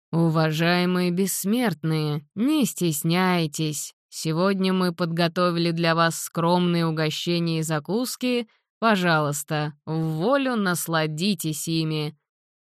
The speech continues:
кашлянув произнёс Небесный Император. После его слов оцепенение словно спало. Все принялись за еду.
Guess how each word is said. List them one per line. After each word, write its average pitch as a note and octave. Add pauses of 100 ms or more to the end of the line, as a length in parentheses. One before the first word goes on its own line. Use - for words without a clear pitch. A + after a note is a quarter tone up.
кашлянув B3
произнёс F3+
Небесный F3
Император. E3 (640)
После E3+
его D#3
слов G3+ (360)
оцепенение G#3+
словно F#3+
спало. F3 (440)
Все D4+
принялись F3
за D#3+
еду. E3